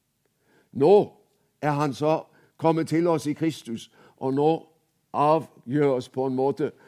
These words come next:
utvelgelsen på den måten, at ut-, all utvelgelse er knyttet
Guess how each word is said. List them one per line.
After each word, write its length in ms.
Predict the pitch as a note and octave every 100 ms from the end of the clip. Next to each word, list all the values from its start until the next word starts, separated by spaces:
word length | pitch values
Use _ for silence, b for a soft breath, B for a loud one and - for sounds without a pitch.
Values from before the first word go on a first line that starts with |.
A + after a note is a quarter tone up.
| b b -
utvelgelsen 800 | D#3+ E3 C#3+ D3 A#2+ A2+ B2+
på 100 | C3
den 200 | C3+ C#3+
måten, 420 | A2+ B2 B2+ C3 -
at 220 | A#2+ A#2+ -
ut-, 220 | C#3+ -
all 180 | - E3
utvelgelse 640 | C3 C3 C3+ A#2 G2 G#2 G#2
er 120 | A2+
knyttet 460 | - B2 B2 G2+